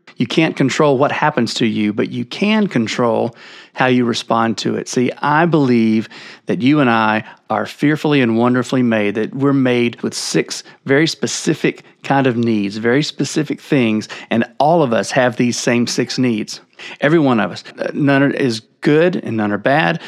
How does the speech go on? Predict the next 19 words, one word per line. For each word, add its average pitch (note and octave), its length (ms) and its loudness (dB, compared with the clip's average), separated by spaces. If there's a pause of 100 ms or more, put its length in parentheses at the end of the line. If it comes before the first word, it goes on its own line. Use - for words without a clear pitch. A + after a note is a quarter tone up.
(160)
Nothing B2 380 2
is G#2 140 -2
better A#2+ 340 2
than A#2+ 140 0
the A#2 100 0
other. C#3 180 0
We B2+ 180 -2
all D3 440 0
have C3 460 -2
these B2+ 200 -2
six - 300 -6
needs. A2+ 320 -2
So A#2 160 -2
what C3 160 0
I D#3+ 40 4
want F3+ 180 0
you F3 80 0
to D#3 80 2
do B2+ 320 2